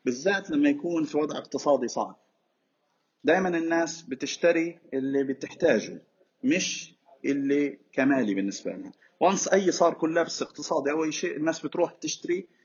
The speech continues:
الشيء اللي بتحتاجه فقط، أو بتستخدم الخدمة اللي بتحتاجها فقط.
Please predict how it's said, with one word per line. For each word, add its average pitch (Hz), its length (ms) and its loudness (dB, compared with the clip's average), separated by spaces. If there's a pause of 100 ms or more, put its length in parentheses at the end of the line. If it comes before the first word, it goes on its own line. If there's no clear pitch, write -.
(140)
الشيء 165 360 0
اللي 147 140 0
بتحتاجه 147 460 0
فقط، - 360 -4 (540)
أو 120 60 2
بتستخدم 160 440 0
الخدمة 160 360 0
اللي 139 120 4
بتحتاجها 131 560 0
فقط. 139 300 -6